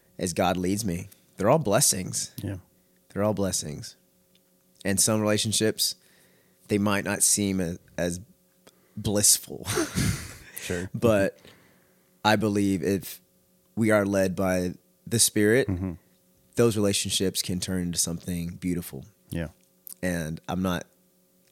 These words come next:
Speaker 1: I wanna be very clear in relationships that are abusive, those
Speaker 2: Yeah.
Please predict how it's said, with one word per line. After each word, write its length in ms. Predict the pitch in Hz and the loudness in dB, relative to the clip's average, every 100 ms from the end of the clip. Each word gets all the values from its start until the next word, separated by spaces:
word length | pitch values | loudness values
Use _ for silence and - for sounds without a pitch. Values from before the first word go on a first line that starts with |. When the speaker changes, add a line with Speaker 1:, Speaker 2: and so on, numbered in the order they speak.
| _ | _
Speaker 1:
I 40 | 90 | -4
wanna 180 | 90 | -2
be 360 | 85 92 90 85 71 _ | -2 -2 -2 -2 -8 _
very 280 | 95 90 90 | 0 0 0
clear 600 | - 104 95 90 85 82 _ _ _ _ _ - | -2 -2 0 0 -2 -6 _ _ _ _ _ -6
in 300 | 92 85 73 | -4 -4 -6
relationships 420 | 92 95 - 87 95 | -6 -4 -4 -4 -4
that 80 | |
are 160 | 90 87 | -2 -2
abusive, 720 | 78 87 87 - 85 80 - - - | -2 -2 0 0 -2 -4 -10 -20 -8
those 400 | 90 85 90 - _ _ | -4 -2 -4 -8 _ _
Speaker 2:
Yeah. 180 | 101 87 | -6 -6